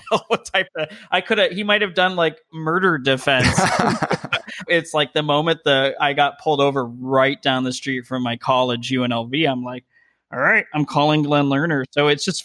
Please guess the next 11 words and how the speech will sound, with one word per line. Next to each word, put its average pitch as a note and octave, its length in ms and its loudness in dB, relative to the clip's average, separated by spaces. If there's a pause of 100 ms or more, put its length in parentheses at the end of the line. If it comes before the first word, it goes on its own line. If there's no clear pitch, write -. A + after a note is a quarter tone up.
funny C#3 320 2
if, B2+ 180 -4
if C#3+ 220 -2
these C#3+ 240 -2
lawyers D#3 540 2
can C3+ 200 -2
become C3 640 0
sort C3+ 280 -6
of B2+ 100 -14
these, C3 240 -14
like, B2 320 -4